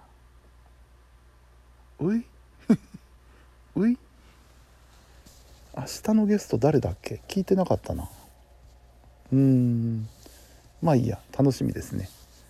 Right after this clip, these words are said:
楽しみではあるんですけど、まあ、まあいいやではあるんですけど、あの、何人来るかっていうのを把握しとかないと僕はいけないので、<laughs>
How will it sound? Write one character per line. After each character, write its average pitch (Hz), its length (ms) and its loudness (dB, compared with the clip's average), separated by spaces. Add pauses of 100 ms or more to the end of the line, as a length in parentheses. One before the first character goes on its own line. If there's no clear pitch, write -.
(680)
楽 262 180 10
し - 100 4
み 269 100 10
で 139 80 10
は 117 100 12
あ - 20 10
る 117 80 6
ん - 20 0
で 101 60 -2
す - 80 -12
け 120 80 -2
ど、 123 40 -2
ま 208 220 4
あ、 143 40 4
ま 208 200 6
あ 233 60 10
い 220 160 10
い 233 60 12
や 170 120 12
で 131 100 8
は 120 140 10
あ 117 40 8
る 127 100 6
ん - 20 4
で 110 80 2
す - 100 -4
け 120 60 0
ど、 107 100 -2
あ 101 60 -2
の、 110 160 -6 (480)
何 320 400 6
人 165 200 8
来 - 120 2
る 143 80 4
か 131 120 2
っ 110 40 0
て - 120 -2
い - 20 4
う 117 40 2
の 110 60 0
を 98 40 -2
把 120 180 0
握 127 100 -4
し 113 80 -4
と 139 100 0
か 127 120 2
な 120 80 2
い 107 60 -2
と 98 80 -6
僕 107 240 -4
は 113 80 4
い 113 60 0
け 120 120 -2
な 117 120 2
い 113 60 0
の 104 120 0
で、 101 220 -4 (400)
<laughs> - 0 -